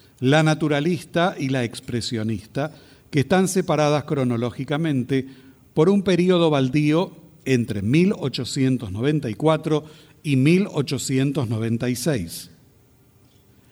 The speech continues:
En La señorita Julia, obra que en breves instantes emitirá las dos carátulas, Strindberg presenta un perfil negativo sobre el mundo femenino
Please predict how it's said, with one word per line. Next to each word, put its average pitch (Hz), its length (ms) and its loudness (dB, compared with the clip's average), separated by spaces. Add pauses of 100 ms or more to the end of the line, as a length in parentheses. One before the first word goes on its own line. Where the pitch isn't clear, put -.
(240)
En 147 540 2
La 143 240 4
señorita 143 680 0
Julia, 117 580 -6 (580)
obra 180 400 4
que 165 100 -2
en 131 100 0
breves 143 380 0
instantes 143 720 -2
emitirá 117 400 -2
las 101 160 -6
dos 110 140 -8
carátulas, 151 720 -2 (440)
Strindberg 175 840 2 (300)
presenta 190 520 2
un 170 140 2
perfil 160 420 0
negativo 147 760 0 (340)
sobre 117 360 0
el 107 80 -2
mundo 123 320 2
femenino 123 600 -2